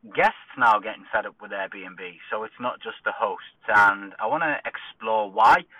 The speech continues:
and obviously discuss what we can do as hosts to try and ensure we stay ahead of this curveball with the guests getting fed up with the Airbnb model.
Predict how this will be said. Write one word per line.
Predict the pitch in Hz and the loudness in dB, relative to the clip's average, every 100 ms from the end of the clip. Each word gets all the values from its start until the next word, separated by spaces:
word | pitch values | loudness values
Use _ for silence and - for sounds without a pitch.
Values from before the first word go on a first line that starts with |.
| - - | -20 -4
and | 110 107 104 104 - | 2 2 2 -10 -14
obviously | 113 104 - 113 107 104 95 - | -14 -14 -20 -14 -12 -12 -16 -20
discuss | - - - 113 - - | -20 -20 -12 -10 -10 -14
what | 107 | -14
we | 110 | -14
can | - 98 92 | -20 -20 -18
do | 104 98 - - | -16 -14 -4 2
as | 113 - | 2 2
hosts | - 110 - - - | -10 -10 -12 -20 -20
to | |
try | - 107 101 101 | -6 0 0 0
and | 98 90 _ - - - _ - | -8 -12 _ -20 -20 -20 _ -12
ensure | 123 - 180 | -10 -2 -2
we | 156 135 | -2 -4
stay | 143 127 | -4 -2
ahead | 120 127 | -2 -4
of | 117 | -4
this | 113 107 - - _ _ | -10 -14 -14 -20 _ _
curveball | - 117 107 101 104 101 95 | -6 -4 -4 -8 -8 -8 -10
with | 107 _ _ | -16 _ _
the | 92 | -10
guests | 101 92 _ - | -8 -8 _ -16
getting | 98 98 107 | -16 -6 -4
fed | 101 | -4
up | 95 | -6
with | 98 - 104 | -14 -14 -18
the | 95 98 | -10 0
Airbnb | 95 95 - 92 92 87 90 87 | 0 0 -6 -14 -14 -14 -14 -16
model. | 92 104 104 85 | -10 -2 -2 -4